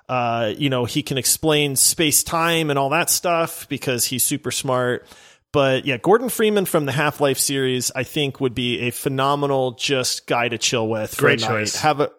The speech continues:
Speaker 1: have a brewski or two, and, uh, and really just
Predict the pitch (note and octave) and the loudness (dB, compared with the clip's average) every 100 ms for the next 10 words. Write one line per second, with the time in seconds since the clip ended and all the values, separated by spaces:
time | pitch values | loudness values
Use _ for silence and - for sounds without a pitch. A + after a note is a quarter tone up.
0 | _ - F3+ E3+ D3 C#3+ - C3+ B2+ - | _ -2 2 2 2 2 0 -2 -2 0
1 | B2+ B2 A#2 A2+ - _ _ _ _ C3+ | 2 2 2 0 -6 _ _ _ _ -6
2 | A#2+ A#2 A#2 A#2 A2+ A2 - B2 B2 C#3+ | -4 -2 0 0 0 -2 -4 -2 2 4
3 | C3 A2+ C3+ - | 2 0 -2 -4